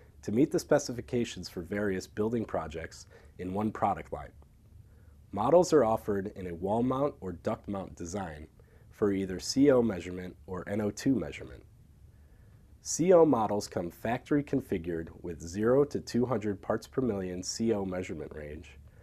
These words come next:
but can be adjusted in the field anywhere from fifty up to five hundred parts per million. N O two models have a fixed range from zero to ten parts per million.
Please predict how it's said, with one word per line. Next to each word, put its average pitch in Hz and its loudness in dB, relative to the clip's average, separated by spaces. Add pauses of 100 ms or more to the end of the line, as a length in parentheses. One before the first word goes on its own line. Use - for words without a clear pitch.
(240)
but 113 2
can 107 2
be 110 2
adjusted 139 4
in 135 4
the 110 0
field 110 2
anywhere 98 0
from - -8
fifty 135 -2 (240)
up 104 -6
to 98 -2
five 113 0
hundred 95 -4
parts - -6
per - -10
million. 80 -10 (1120)
N 135 6
O 117 6
two 196 0
models 98 2
have 95 0
a 87 -6
fixed - 0
range 85 -4
from 82 -10
zero 98 0
to 87 -6
ten 90 -6
parts 80 -8
per - -18
million. 71 -14